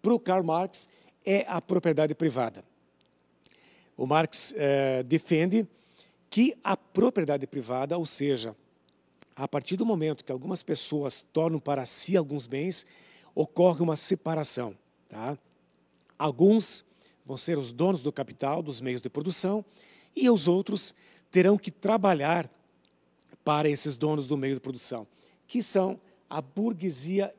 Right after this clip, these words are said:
e o proletariado. Por isso que Marx defendia uma sociedade sem classes, né? O sonho dele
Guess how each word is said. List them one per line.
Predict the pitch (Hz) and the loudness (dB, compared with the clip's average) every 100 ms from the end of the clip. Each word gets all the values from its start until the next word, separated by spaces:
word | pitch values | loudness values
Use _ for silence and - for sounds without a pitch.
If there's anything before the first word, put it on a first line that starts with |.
| - | -10
e | 175 175 - | -8 -8 -8
o | 160 | -10
proletariado. | - 156 151 156 143 117 113 - _ _ _ _ _ _ _ _ - - _ | -6 -4 -2 -2 -2 -2 -6 -12 _ _ _ _ _ _ _ _ -20 -20 _
Por | - 233 | 4 6
isso | 190 208 - | 6 4 2
que | 247 | 2
Marx | 175 175 - - | 2 0 -2 -4
defendia | 180 196 143 139 | -4 -4 -4 -2
uma | 165 | -4
sociedade | 151 151 - 139 135 143 | -4 -4 -4 -4 -4 -4
sem | - 190 | -4 -4
classes, | 190 143 147 139 - - - - _ _ | -4 -2 -2 0 -2 -2 -4 -6 _ _
né? | 123 123 | -10 -4
O | |
sonho | - 160 170 | -4 -2 -2
dele | 135 131 160 196 | -2 0 0 -2